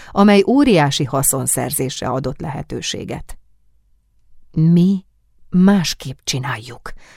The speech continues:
mondta Hana folytott hangon. „Továbbra is megtakarításokból vásárolunk.” A biztosítás lehetővé teszi, hogy ezt megtegyük. Mi nem leszünk egyszeri fellángolás. Megfújta a kanalában lévő levest, majd kiszürcsölte.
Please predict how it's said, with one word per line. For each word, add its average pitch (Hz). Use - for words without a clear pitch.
mondta 190
Hana 170
folytott 139
hangon. 131
„Továbbra 202
is 190
megtakarításokból 143
vásárolunk.” 139
A 214
biztosítás 202
lehetővé 160
teszi, 151
hogy 143
ezt 139
megtegyük. 131
Mi 214
nem 190
leszünk 180
egyszeri 160
fellángolás. 147
Megfújta 190
a 147
kanalában 151
lévő 139
levest, 165
majd 131
kiszürcsölte. 123